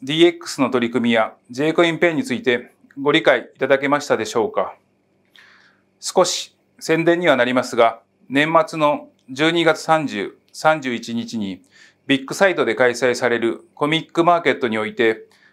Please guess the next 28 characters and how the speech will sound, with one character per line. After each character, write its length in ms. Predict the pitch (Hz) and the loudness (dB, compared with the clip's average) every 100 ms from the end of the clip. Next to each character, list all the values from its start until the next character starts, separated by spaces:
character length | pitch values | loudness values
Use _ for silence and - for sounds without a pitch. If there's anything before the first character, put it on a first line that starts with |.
| _ | _
現 240 | 139 165 165 | -2 -2 -2
金 220 | 170 143 | -2 0
以 40 | |
外 220 | 139 139 | 2 2
で 100 | 120 | 0
の 240 | 110 101 - _ _ | -6 -6 -8 _ _
キ 100 | - | -2
ャ 20 | 147 | -2
ッ 20 | |
シ 120 | 143 | 0
ュ 60 | 160 | -4
レ 60 | 156 | -4
ス 160 | 165 | -4
手 100 | - | 0
段 160 | 160 143 | 2 2
と 140 | 131 | -2
し 80 | 110 | -2
て 260 | 127 110 - | 0 -2 -4
ジ 160 | 131 156 | -6 -4
ェ 40 | |
イ 20 | 160 | 0
コ 100 | 170 | 0
イ 80 | 156 | 0
ン 60 | |
ペ 160 | 147 147 | 0 2
イ 40 | |
の 120 | 139 | 2
み 240 | 160 131 | 0 -4